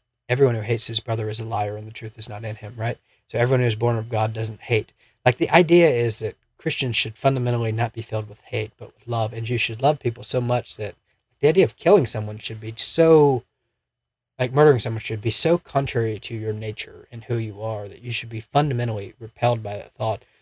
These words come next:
And if you love people more than you love yourself, the idea of abandoning them because something happened that you didn't like should be so out of character for you that it's laughable and absurd and unthinkable.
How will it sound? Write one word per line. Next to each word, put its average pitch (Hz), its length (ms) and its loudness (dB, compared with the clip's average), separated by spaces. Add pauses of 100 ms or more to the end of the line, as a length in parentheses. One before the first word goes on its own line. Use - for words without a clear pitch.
(180)
And 127 120 -2
if 117 100 -2
you 131 80 0
love 165 240 6
people 123 240 -4
more 117 160 -2
than 113 80 -2
you 113 80 -6
love 113 200 -2
yourself, 131 420 0 (340)
the 120 100 2
idea 131 380 4
of 113 220 -8
abandoning 113 760 2
them 104 280 -10 (220)
because 113 580 -4 (140)
something 117 380 2
happened 110 520 -2
that 104 140 -8
you 113 100 -10
didn't 113 340 -6
like 120 400 0 (280)
should 117 260 -2
be 113 140 0
so 170 580 6 (220)
out 131 100 6
of 123 140 0
character 123 420 2
for - 180 -16
you - 280 -20 (680)
that 123 220 -2
it's - 260 -4
laughable 123 720 2
and 110 120 -12
absurd 113 460 0
and 113 300 -12
unthinkable. 110 640 -4